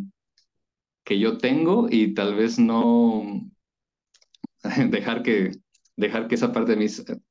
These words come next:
salga más y que se, no, no se quede nada más en, en el cuarto, en, en la cueva, ¿no? En el, em,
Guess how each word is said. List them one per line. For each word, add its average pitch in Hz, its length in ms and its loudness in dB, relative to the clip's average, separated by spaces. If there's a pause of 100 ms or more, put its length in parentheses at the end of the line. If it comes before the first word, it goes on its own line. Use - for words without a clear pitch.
(120)
salga 107 460 -2
más 95 380 -2
y 95 160 -8
que - 140 -20
se, - 400 -12 (760)
no, 107 220 -2
no 113 180 4
se - 160 -4
quede 107 260 2
nada 104 220 0
más 95 300 2
en, 87 320 -2
en 92 160 -6
el - 140 -14
cuarto, 98 640 -2 (100)
en, 87 480 -8
en 90 120 -10
la 80 140 -10
cueva, 95 380 0
¿no? 95 160 0
En 95 120 4
el, 85 300 -12 (580)
em, 87 880 -8